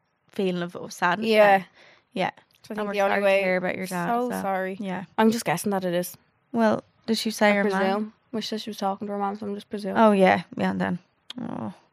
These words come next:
Speaker 2: And she said her parents as well, so.
Speaker 1: Yeah.
Speaker 2: Um, yeah, I think just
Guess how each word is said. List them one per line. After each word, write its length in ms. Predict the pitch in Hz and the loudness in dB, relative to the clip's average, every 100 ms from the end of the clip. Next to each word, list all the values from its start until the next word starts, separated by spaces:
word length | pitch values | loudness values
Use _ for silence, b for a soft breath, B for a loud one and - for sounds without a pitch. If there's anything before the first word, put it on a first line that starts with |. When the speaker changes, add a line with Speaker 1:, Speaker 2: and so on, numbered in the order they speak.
| - | -6
Speaker 2:
And 100 | 208 | -4
she 100 | 202 | 0
said 160 | 196 | 2
her 40 | 175 | 2
parents 400 | 202 185 185 185 | 2 4 2 0
as 80 | 185 | 0
well, 160 | 185 | 0
so. 60 | 190 | 0
Speaker 1:
Yeah. 260 | 190 180 180 - B B B B B B | 0 0 -2 -6 B B B B B B
Speaker 2:
Um, 640 | - 214 202 196 190 190 233 _ _ _ _ _ - | 2 4 4 2 0 -4 -8 _ _ _ _ _ 0
yeah, 240 | 190 151 | 4 4
I 80 | 185 | 4
think 180 | 202 196 | 0 -2
just 320 | 196 - | -4 -6